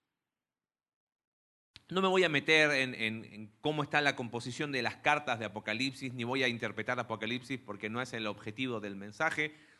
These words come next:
Tenemos una serie de muchos años atrás sobre las cartas de, de Apocalipsis, escúchala ahí en, en la web. Pero mira qué interesante, escribe el ángel a la iglesia en Éfeso. Jesús está escribiendo a cada iglesia,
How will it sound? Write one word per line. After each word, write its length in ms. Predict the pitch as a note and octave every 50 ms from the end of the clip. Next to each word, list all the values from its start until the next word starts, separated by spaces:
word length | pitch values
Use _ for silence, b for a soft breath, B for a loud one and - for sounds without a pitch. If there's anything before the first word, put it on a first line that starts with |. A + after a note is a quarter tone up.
| B B B B _ _
Tenemos 360 | - C3 C#3 E3 E3 D#3 C#3+ D3
una 180 | C#3 C3 B2+
serie 720 | - F3 F3 E3+ E3+ E3+ F3 F3 F3 - - - _ _ _
de 200 | F#2+ G2 G#2 G#2+
muchos 360 | B2 D3+ F#3+ G3 - D#3 - E3+
años 240 | D#3 D#3 D3 C3
atrás 300 | C#3+ B2+ C#3 D#3 D#3+ D3+
sobre 200 | - C3 A2+ A2
las 120 | G#2+ G#2+ G#2
cartas 400 | - C#3 C#3+ - C3 A#2+ A#2 A2
de, 320 | G#2+ G#2 G2+ F#2+ G2 G2 b b b b b b b _
de 100 | A2 A2
Apocalipsis, 600 | G#2 A2 G#2 A#2 A#2+ C3 C3 B2+ C#3 C3+ C3+ D3 -
escúchala 460 | G#2 - - B2+ B2 - A2+ A2 A2
ahí 160 | A#2 A#2+ A#2+
en, 100 | A2 -
en 140 | - G#2 G2+
la 100 | G2+ G#2+
web. 240 | G#2 G#2 G2 F2 - b b b b b b b b b b b -
Pero 300 | D3 D#3+ E3+ E3+ D#3 D#3+
mira 240 | F3 G#3 A3+ G#3+ F#3+
qué 100 | F#3+ F#3+
interesante, 520 | F#3 F3 F#3+ G3 G3 A#3 G#3+ G3+ - F3
escribe 360 | C#3+ C#3+ - F3+ F#3 F3 E3+
el 80 | E3 F3
ángel 280 | F#3 G3+ G3+ - F3+ D#3+
a 60 | D3
la 80 | C#3+
iglesia 420 | C#3 C3 D3 D#3 D#3 D#3 E3+ D#3+ D3+
en 80 | E3
Éfeso. 460 | G3 B3 C#4 - - B2 A2+ - A2+ A2
Jesús 340 | - C#3 C3 - F#3+ -
está 180 | F#3 - - D#3+
escribiendo 720 | E3+ - - D#3 D#3 E3 G#3+ - A3 G3+ D#3+ D#3 D3+ D3+ B B B B
a 180 | - B2 B2+ -
cada 260 | E3 F3 F3 E3+ D#3+
iglesia, 640 | D3+ D3+ E3+ G3 A#3 B3+ A#3+ - D3+ B2 B2 C3+